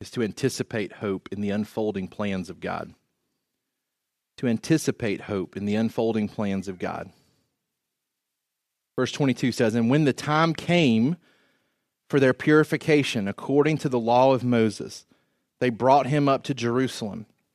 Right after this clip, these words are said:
to present him to the Lord. As it is written in the law of the Lord, 'Every male who first opens the womb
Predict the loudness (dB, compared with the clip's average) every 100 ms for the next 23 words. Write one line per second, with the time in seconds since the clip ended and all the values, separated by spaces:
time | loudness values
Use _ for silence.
0 | _ _ _ _ _ -6 -6 0 2 2
1 | 2 2 2 0 0 0 -2 0 2 0
2 | -2 -12 _ _ _ _ _ _ _ _
3 | _ _ -8 -2 2 2 4 4 4 2
4 | 4 2 4 4 2 2 2 4 2 -2
5 | _ _ _ _ _ _ _ _ _ _
6 | 2 6 6 8 8 8 6 6 6 4
7 | 0 -12 -4 -2 2 2 4 4 2 2
8 | 0 0 0 2 4 2